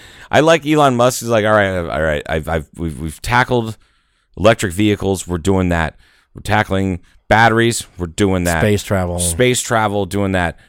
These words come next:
Speaker 1: Next thing, I'm going after you cartels, and I have more money than fucking God."
Speaker 2: You know what he ought to
Speaker 1: And,
Speaker 2: do?
Speaker 1: and I, I like, I would, I would lose my mind. I was like, it's, it's just like hiring mercenaries and shit, just getting all these mercs out there to just, uh,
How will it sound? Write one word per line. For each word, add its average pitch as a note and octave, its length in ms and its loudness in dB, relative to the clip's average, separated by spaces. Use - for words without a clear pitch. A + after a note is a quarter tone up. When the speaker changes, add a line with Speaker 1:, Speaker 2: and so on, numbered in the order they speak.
Speaker 1:
Next A2+ 240 -2
thing, C3 300 -4
I'm F2+ 140 -10
going G2+ 160 0
after F#2+ 200 -4
you G2 180 -6
cartels, E2+ 540 -2
and F2 100 -6
I F2+ 60 -2
have E2 140 -6
more F#2 180 -2
money F#2 200 -2
than D#2 180 -8
fucking D2 300 -6
God." D#2 400 -2
Speaker 2:
You C#3+ 80 -2
know D#3+ 40 4
what C#3+ 60 4
he A#2+ 80 4
ought A#2 80 6
to B2+ 80 4
Speaker 1:
And, A#2+ 80 6
Speaker 2:
do? D3 240 2
Speaker 1:
and A#2 100 2
I, A#2 240 4
I A#2+ 140 6
like, A#2+ 220 2
I A#2 100 2
would, A2 240 0
I G#2+ 100 2
would G2 240 -2
lose G#2 300 -2
my F#2 140 0
mind. F#2 320 -2
I F#2 40 -8
was F#2 140 -6
like, G2 140 2
it's, F#2+ 340 -6
it's A2 160 -10
just B2 180 -4
like B2 120 0
hiring A2 400 2
mercenaries F#2 680 -2
and F#2+ 100 -8
shit, G2 160 -6
just G2 140 -10
getting B2 180 -2
all A#2 120 2
these G2+ 160 -2
mercs F2 320 0
out F#2 160 -2
there F#2 120 0
to F2 80 -4
just, F2+ 200 -6
uh, E2 140 -2